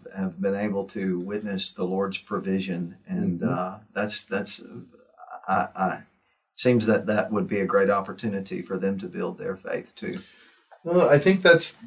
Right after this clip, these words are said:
Speaker 2: you know, that's maybe a mistake that sometimes we make is, uh, we wanna shelter the kids, uh,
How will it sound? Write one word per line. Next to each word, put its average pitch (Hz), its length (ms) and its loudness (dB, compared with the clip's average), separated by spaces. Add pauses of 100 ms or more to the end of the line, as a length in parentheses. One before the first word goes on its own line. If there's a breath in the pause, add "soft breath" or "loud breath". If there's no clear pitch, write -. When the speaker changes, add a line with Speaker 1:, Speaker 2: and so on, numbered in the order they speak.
(100)
Speaker 2:
you 147 120 2
know, 147 140 8
that's 156 280 12
maybe 151 300 6
a 139 60 10
mistake 143 440 6
that 117 140 2
sometimes 135 500 4
we 113 160 6
make 120 380 6
is, 104 420 0 (180)
uh, 101 220 -2
we 107 160 2
wanna 117 240 6
shelter 123 460 8
the 107 100 -4
kids, 110 600 0 (640)
uh, 101 460 -4